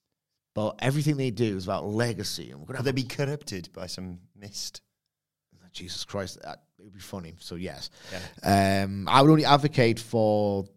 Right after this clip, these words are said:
Speaker 1: the corruption if it would be funny. Um, they talk about legacy. "We're gonna have a great match with you. We need th-, we need this great thirty-minute match." We might even use your finisher. Oh,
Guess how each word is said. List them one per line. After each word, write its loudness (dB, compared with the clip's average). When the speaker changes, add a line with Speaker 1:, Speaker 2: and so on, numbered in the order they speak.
Speaker 1:
the -2
corruption -2
if -6
it -2
would -12
be -10
funny. -14
Um, 0
they 0
talk -2
about -2
legacy. 0
"We're -8
gonna -8
have -14
a -14
great -8
match -6
with -8
you. -2
We -6
need -8
th-, -6
we -4
need -6
this -8
great -2
thirty-minute -4
match." -6
We -12
might -6
even -8
use -6
your -2
finisher. -14
Oh, -8